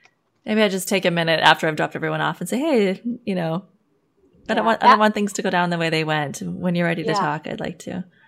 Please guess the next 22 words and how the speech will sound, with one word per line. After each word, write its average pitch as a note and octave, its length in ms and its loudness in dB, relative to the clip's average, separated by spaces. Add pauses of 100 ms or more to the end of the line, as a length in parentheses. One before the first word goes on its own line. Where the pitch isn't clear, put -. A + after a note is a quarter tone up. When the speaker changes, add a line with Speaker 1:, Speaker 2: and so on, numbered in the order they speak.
(300)
Speaker 2:
Good. A3 340 2
Yeah. A3 200 2
Speaker 1:
See. F3 60 2
Speaker 2:
And A#3 120 2
I C#4 80 0
think D#4+ 180 -2 (100)
asking C4 460 4
permission A3+ 600 -8
like B3 260 -6
that C4 320 2 (500)
is G#3+ 220 0
really A#3 760 0 (380)
important. G#3 680 -2
So G#3+ 160 2
the F#3 80 0
person's G#3+ 520 -2
in G#3 220 2
a, F#3 100 2 (240)
a G#3+ 80 10
place G3+ 420 2
where G#3+ 140 -2
they G3 440 4